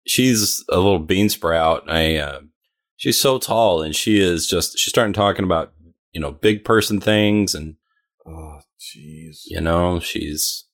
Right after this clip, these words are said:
Speaker 1: started doing makeup the other day. That was a weird feeling, you know.
Speaker 2: Whoa.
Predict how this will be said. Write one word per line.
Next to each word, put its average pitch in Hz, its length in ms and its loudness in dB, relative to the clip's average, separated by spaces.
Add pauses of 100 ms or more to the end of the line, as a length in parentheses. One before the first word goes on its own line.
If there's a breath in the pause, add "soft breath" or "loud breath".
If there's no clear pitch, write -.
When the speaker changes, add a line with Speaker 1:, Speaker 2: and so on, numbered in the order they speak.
(260)
Speaker 1:
started 90 260 2
doing 82 220 2
makeup 85 400 0
the 87 100 2
other 80 160 2
day. 82 220 2
That 90 100 4
was 78 100 -4
a 80 80 -8
weird 82 280 0
feeling, 90 400 0 (200)
you 85 120 -8
know. 80 160 -6
Speaker 2:
Whoa. - 1500 -6